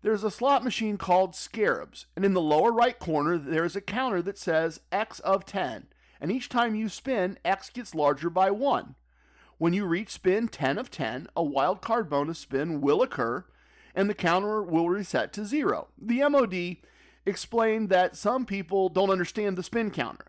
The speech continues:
and they walk away with it sitting at eight or nine out of ten. As long as you play the same wager size that they were playing, the counter will not reset, and you will receive the bonus spin. Now, Missus T R G and I found some of these machines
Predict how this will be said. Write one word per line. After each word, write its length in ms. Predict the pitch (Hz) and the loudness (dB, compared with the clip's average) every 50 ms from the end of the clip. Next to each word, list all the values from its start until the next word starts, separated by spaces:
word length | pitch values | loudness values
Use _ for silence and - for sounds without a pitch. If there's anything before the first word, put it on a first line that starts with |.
| _ | _
and 100 | - 165 | -2 2
they 80 | 190 208 | 2 2
walk 360 | 196 208 226 240 226 - - | 4 4 4 4 4 2 0
away 420 | 208 220 233 247 233 208 185 185 | -2 0 0 0 2 4 4 4
with 240 | 196 175 185 190 175 | 4 4 0 0 0
it 100 | 196 - | -2 -6
sitting 400 | - - 240 233 214 208 208 214 | -6 -2 -2 0 2 2 0 2
at 200 | 202 202 190 - _ - | 0 0 0 -2 _ -2
eight 340 | 185 190 185 190 180 - - _ _ | -2 -2 -2 -2 -6 -12 -14 _ _
or 140 | - 190 190 | -2 0 0
nine 320 | 175 160 147 143 147 151 - | 2 2 2 2 0 -2 -2
out 180 | - 127 - | -4 -4 -6
of 100 | 156 143 | -6 -6
ten. 320 | - 247 269 214 135 113 - _ _ _ _ _ _ _ _ _ _ _ _ _ _ | -4 -2 -2 -2 -2 -4 -10 _ _ _ _ _ _ _ _ _ _ _ _ _ _
As 140 | - 170 147 | -4 -2 0
long 200 | 170 226 247 247 | 0 0 0 0
as 80 | 208 190 | 0 0
you 80 | 226 262 | -2 -2
play 240 | - - 208 202 185 | 0 0 -2 -2 -2
the 100 | 160 160 | -4 -6
same 380 | - - - 220 254 269 262 | -6 -4 -2 -2 -2 -2 -2
wager 400 | 254 247 269 285 277 185 196 196 | -2 -2 0 -2 -4 -4 -6 -8
size 520 | 170 - 175 151 151 147 139 147 170 175 151 | -2 0 0 2 2 2 2 0 -2 -4 -8
that 140 | 156 156 | -12 -8
they 160 | - 185 185 196 | -4 0 0 2
were 140 | 196 185 | 2 2
playing, 540 | 180 - - 277 285 247 196 175 190 208 - - | -2 0 -2 0 0 2 0 0 -2 -4 -8 -10
the 100 | - 185 | -10 -10
counter 360 | 180 - 185 202 220 247 262 254 | -6 -2 0 0 2 0 0 -2
will 140 | 254 269 | -2 0
not 220 | 247 185 175 - - | 2 2 2 2 0
reset, 500 | 202 240 220 - - 127 107 120 - - _ _ _ _ _ _ _ _ - - | -4 -8 -8 -6 -6 -4 -4 -4 -6 -8 _ _ _ _ _ _ _ _ -14 -2
and 140 | - 180 180 | 0 2 2
you 120 | 185 226 | 4 2
will 80 | 262 285 | 2 0
receive 380 | 277 277 - - - 156 175 170 | 0 -2 -4 -2 -2 -4 -2 -4
the 80 | 220 | -4
bonus 380 | 196 240 277 320 339 294 170 - | 2 4 4 4 4 2 -2 -6
spin. 300 | - - - - - - _ _ _ _ _ _ _ _ _ _ _ _ _ _ _ _ _ _ - - - | -8 -14 -14 -14 -14 -16 _ _ _ _ _ _ _ _ _ _ _ _ _ _ _ _ _ _ -20 -8 -4
Now, 80 | 190 | 0
Missus 280 | 220 285 247 226 254 - | 0 0 0 -2 -4 -6
T 160 | - 220 254 | -4 -2 0
R 100 | 226 208 | 0 0
G 160 | - 208 226 | 0 -2 -2
and 80 | 208 196 | 2 2
I 120 | 185 180 | 2 2
found 260 | 170 - 180 185 175 | 2 0 0 0 0
some 140 | - 196 196 | -2 -4 -4
of 120 | 196 190 165 | -4 -4 -6
these 200 | 196 196 160 170 | -8 -10 -6 -8
machines 480 | 175 165 - 175 165 160 160 151 - | -8 -6 -4 -4 -4 -4 -4 -4 -8